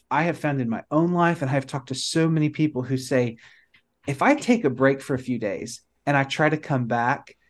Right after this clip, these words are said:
it all seems toxic. It all seems really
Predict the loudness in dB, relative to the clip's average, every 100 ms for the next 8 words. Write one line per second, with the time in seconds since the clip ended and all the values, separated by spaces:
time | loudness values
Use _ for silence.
0 | _ 0 0 2 4 4 4 0 -6 -2
1 | 2 2 0 -4 -10 -14 _ _ -2 0
2 | 0 -8 -14 -2 -2 2 4 6 4 0
3 | -2 -2 0 -2 -6 -10 -4 0 4 4
4 | 4 0